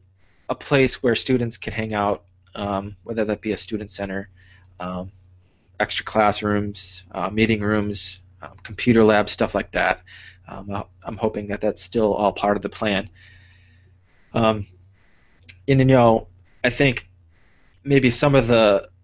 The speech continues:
the miscommunication or misunderstanding with that is that a lot of the dorms are kind of pushed over to the east still, and it's a bit of a walk from the stadium over to the, the dorms, but I don't really think that's too uncommon. I know at my school,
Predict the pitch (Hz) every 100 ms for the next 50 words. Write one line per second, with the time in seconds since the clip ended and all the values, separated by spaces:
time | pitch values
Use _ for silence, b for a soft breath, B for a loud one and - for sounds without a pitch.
0 | _ 127 127 - 131 117 110 131 123 -
1 | 113 110 107 113 110 117 110 - 117 107
2 | 104 101 101 101 98 110 95 - _ _
3 | - 113 113 107 98 104 120 113 104 98
4 | 98 - 107 95 - _ _ - 127 -
5 | 123 110 104 104 131 117 - 107 101 98
6 | 101 98 _ _ - 107 120 110 101 98
7 | 107 104 - - 101 101 - 104 107 104
8 | 101 101 104 95 95 - b b b -
9 | - 117 110 104 - 98 98 117 110 107
10 | 113 101 120 98 113 - - - _ b
11 | b b b b - - 202 156 113 139
12 | 139 120 117 123 120 127 127 - 123 117
13 | 107 107